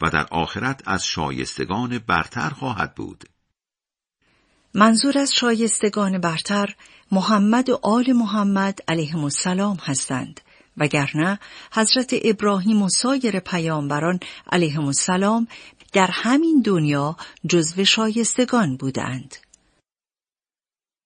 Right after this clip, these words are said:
Speaker 1: سپس به تو اینطور وحی کردیم:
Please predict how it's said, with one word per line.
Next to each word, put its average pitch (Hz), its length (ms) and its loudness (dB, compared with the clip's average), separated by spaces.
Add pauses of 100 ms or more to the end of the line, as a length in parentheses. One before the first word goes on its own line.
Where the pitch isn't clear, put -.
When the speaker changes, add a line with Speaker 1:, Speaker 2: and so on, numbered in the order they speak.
(300)
Speaker 1:
سپس 87 600 0 (340)
به 87 100 4
تو 135 520 -2 (100)
اینطور 95 540 -6
وحی 64 300 -4
کردیم: - 540 -12